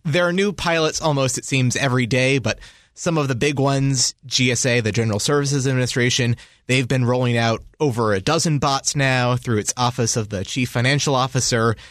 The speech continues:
Uh, we've seen the I R S roll some stuff out with its procurement shop, and nasa through its grants award process. And so a couple of through lines here. These are all back office functions where there's a lot of data entry, there's a lot of repetitive tasks being done.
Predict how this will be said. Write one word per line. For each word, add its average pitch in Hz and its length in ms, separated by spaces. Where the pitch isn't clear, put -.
Uh, 107 340
we've 120 140
seen 117 180
the 117 100
I 120 180
R 120 100
S 120 340
roll 123 160
some 117 180
stuff 117 280
out 113 260
with 110 260
its 101 160
procurement 160 560
shop, 143 400
and 113 140
nasa 143 540
through 151 180
its - 180
grants 135 600
award 160 320
process. 104 560
And 113 220
so 120 260
a 131 40
couple 185 220
of 135 80
through 165 340
lines 147 360
here. 151 300
These 117 200
are 120 120
all 131 420
back 127 420
office 123 320
functions 165 840
where 117 200
there's 107 200
a 113 40
lot 107 240
of 101 240
data 117 200
entry, 143 420
there's 113 160
a 110 40
lot 113 160
of 95 140
repetitive 104 580
tasks - 440
being 135 280
done. 123 400